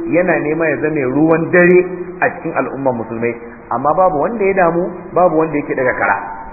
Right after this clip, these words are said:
Malaman nan, malamar asibiti suke gaya mani, ta ce a shekaran jiya sanda suke ban labari, an zo da wata yarinya nan. Da aka zo da yarinya,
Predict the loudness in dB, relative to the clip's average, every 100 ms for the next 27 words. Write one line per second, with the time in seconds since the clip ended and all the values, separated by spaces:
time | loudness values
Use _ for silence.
0 | -18 -18 -20 -20 -20 -20 -20 -20 -20 -20
1 | -20 -20 -20 -20 -20 -4 2 4 4 2
2 | 0 0 2 2 2 2 0 -4 -8 -8
3 | -10 -8 -4 0 2 2 0 -2 -4 -10
4 | -18 -20 -20 -20 -20 -4 -2 0 -2 -2
5 | -4 0 0 0 0 -2 -2 -6 -4 -2
6 | 0 2 4 4 4 0 -8 -10 0 0
7 | 2 0 2 2 2 4 4 2 0 0
8 | 0 -4 -10 -18 -20 -20 -20 -20 -20 -20
9 | -20 -20 -20 -20 -20 -20 -20 -20 -20 -14
10 | -2 2 4 2 2 4 4 2 0